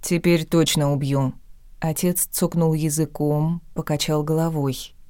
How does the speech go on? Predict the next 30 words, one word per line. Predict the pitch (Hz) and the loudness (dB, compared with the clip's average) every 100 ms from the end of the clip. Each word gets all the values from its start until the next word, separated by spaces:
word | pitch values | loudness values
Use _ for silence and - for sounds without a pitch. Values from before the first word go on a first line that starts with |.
| - - - - | -20 -20 -20 -2
«Не | 160 156 | 2 2
торопись | 147 156 143 139 131 123 | 4 2 2 2 0 0
с | - | -2
выводами. | 135 131 131 123 127 127 127 123 123 - - - | 0 2 2 2 2 0 0 -4 -8 -16 -20 -8
Иногда | - 151 139 135 143 | 0 2 2 4 4
мы | 143 | 4
многого | 143 139 139 139 | 4 4 4 2
не | 139 143 | 4 2
замечаем | 139 143 143 - 147 147 135 127 123 120 - | 4 2 2 0 2 2 2 0 -4 -6 -2
или | 147 147 | 2 2
понимаем | 147 147 151 151 151 147 | 4 4 4 4 4 2
совсем | 143 147 139 156 156 156 | 2 0 0 2 2 2
не | 151 | 2
так, | - 160 143 - | 2 4 4 0
как | - 143 135 | 0 0 0
все | - 147 | 0 2
обстоит | 143 - 139 135 131 | 2 0 0 0 2
на | 147 139 | 2 2
самом | - 135 127 131 | 2 0 0 0
деле». | 127 135 131 127 127 131 - - - | 0 0 0 2 0 -2 -8 -20 -4
Отец | 185 160 - 160 - | -2 0 0 0 0
выпил | 156 170 165 151 | 0 2 2 2
и | |
снова | 143 156 151 151 | 2 2 2 2
налил. | 156 160 147 135 139 - - | 2 2 0 0 -4 -12 -14
«О | - 160 | -2 0
Шамиле | - 165 175 185 160 | 2 4 8 8 8
мы | 160 151 | 4 2
поговорим | 151 151 156 156 156 | 2 4 4 4 2
позже. | 139 143 139 135 127 127 123 | 0 0 0 0 -2 -2 -2